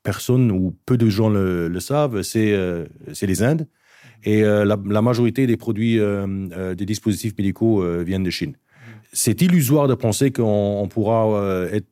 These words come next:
être autarque, euh, dans les années qui viennent. Il y a des sociétés qui, euh, qui travaillent dessus pour ramener de la production, mais ça va prendre beaucoup, beaucoup d'années.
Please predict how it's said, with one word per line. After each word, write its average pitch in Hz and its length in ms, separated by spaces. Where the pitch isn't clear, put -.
être 117 220
autarque, 113 420
euh, 92 500
dans 95 200
les 98 160
années 101 420
qui - 160
viennent. 85 300
Il 98 80
y 104 60
a 107 80
des 110 260
sociétés 123 720
qui, 110 300
euh, 98 500
qui 98 160
travaillent 113 260
dessus 139 260
pour 95 200
ramener 123 260
de 113 60
la 104 100
production, 113 560
mais 95 380
ça 98 160
va 92 100
prendre 98 400
beaucoup, 98 380
beaucoup 98 260
d'années. 90 300